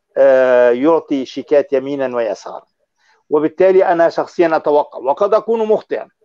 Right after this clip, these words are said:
ولكنني أتوقع أنه ستكون هنالك حملة انتخابية قريباً، آه، سيحاول الليبراليون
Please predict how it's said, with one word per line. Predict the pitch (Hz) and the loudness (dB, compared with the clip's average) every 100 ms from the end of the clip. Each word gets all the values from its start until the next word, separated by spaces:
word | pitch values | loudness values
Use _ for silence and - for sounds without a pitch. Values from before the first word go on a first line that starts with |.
| _ _ _ | _ _ _
ولكنني | 151 165 - 208 202 185 | -2 -2 -2 -4 -2 0
أتوقع | 175 180 185 185 156 165 | 0 2 0 0 -4 -4
أنه | 160 151 | -6 -8
ستكون | 151 147 151 170 156 | -8 -6 -4 -2 -4
هنالك | 147 156 160 - | -4 -2 -2 -2
حملة | 165 143 156 143 | -6 -6 -6 -6
انتخابية | 135 135 - 131 139 143 | -8 -12 -4 -4 -2 -4
قريباً، | 139 - 127 127 131 170 _ _ _ _ _ _ _ _ - | -4 -4 -6 -6 -10 -12 _ _ _ _ _ _ _ _ -2
آه، | 123 120 120 | 2 4 2
سيحاول | - 127 - - 139 120 110 - | 0 -4 -4 -2 -2 -2 -6 -6
الليبراليون | 139 143 123 120 120 120 131 143 | -6 -2 0 -2 -2 -4 -4 -4